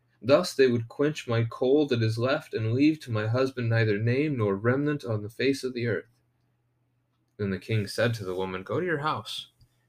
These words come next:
and I will give orders concerning you." And the woman of Tekoa said to the king, "On me be the guilt,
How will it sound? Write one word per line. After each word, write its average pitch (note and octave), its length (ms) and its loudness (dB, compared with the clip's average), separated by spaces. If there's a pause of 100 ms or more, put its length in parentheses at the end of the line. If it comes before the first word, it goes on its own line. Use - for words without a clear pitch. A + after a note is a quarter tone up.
(160)
and F2+ 80 -12
I F2 80 -2
will B2 140 2
give C3+ 240 6
orders B2 400 2
concerning A#2 600 -2
you." E2+ 180 -14 (280)
And A2 140 0
the G#2 60 4
woman C#3 260 2
of A#2+ 100 -2
Tekoa B2+ 420 0
said A#2+ 280 -2
to A#2 80 -4
the G#2+ 100 -2
king, C3+ 300 0
"On A2+ 200 2
me B2+ 200 2
be B2+ 180 4
the A#2+ 100 4
guilt, B2 500 2